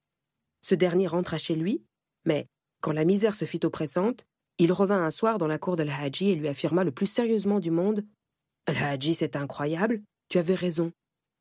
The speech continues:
Le voisin que tu disais enceinte a accouché aujourd'hui. » Et c'est ainsi qu'il regagna la faveur de son maître, qui l'admit de nouveau dans son zaoulerou.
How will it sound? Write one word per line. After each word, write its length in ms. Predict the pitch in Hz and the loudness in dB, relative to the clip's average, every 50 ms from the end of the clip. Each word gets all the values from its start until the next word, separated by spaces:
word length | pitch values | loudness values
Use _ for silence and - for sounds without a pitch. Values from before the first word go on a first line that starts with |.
| _ _ - | _ _ 2
Le 100 | 170 175 | 2 2
voisin 400 | 165 156 175 196 196 226 240 233 | 4 4 2 2 2 2 0 0
que 100 | 220 208 | 0 -2
tu 140 | 208 - 165 | -4 -4 -6
disais 320 | 165 170 160 175 160 - | -6 -2 0 0 0 0
enceinte 500 | - 160 151 - - 220 277 330 - - - _ _ | -2 -4 -2 0 0 0 0 0 -2 -8 -14 _ _
a 120 | - 165 170 | -2 -2 -2
accouché 360 | 175 - - 208 214 - 254 | -2 0 0 0 0 2 0
aujourd'hui. » 480 | 233 196 190 185 180 175 175 175 180 - _ _ _ _ _ _ _ _ _ _ _ _ _ _ _ _ _ | 0 0 0 -2 -2 -4 -6 -6 -8 -10 _ _ _ _ _ _ _ _ _ _ _ _ _ _ _ _ _
Et 60 | - - | -6 -2
c'est 240 | - 170 147 - | 0 0 0 0
ainsi 280 | 147 147 139 - 185 160 | 0 -2 -2 -2 -4 -4
qu'il 160 | - 165 151 | -2 -2 -2
regagna 400 | 139 135 143 139 143 139 147 143 | 0 0 0 0 0 0 0 0
la 140 | 139 139 135 | 0 -2 -2
faveur 340 | - - 135 131 - 135 131 | -2 -4 -4 -2 -4 -4 -4
de 80 | 135 | -4
son 160 | 139 - 139 135 | -4 -2 -2 0
maître, 360 | 135 147 156 165 - - - _ _ _ _ | 0 0 0 -2 -2 -6 -12 _ _ _ _
qui 120 | - 202 | 2 4
l'admit 360 | 190 185 185 170 165 180 170 | 4 4 2 2 0 -2 -2
de 160 | 143 143 185 190 | 2 2 2 2
nouveau 400 | 190 185 175 160 170 185 190 - _ _ _ _ | 2 0 0 0 0 -2 -2 -2 _ _ _ _
dans 120 | - 165 151 | -2 -2 0
son 160 | - - 147 | 0 -2 -2
zaoulerou. 520 | 143 147 143 139 143 139 139 135 127 127 | -2 -2 -2 -2 -2 -2 -4 -6 -6 -10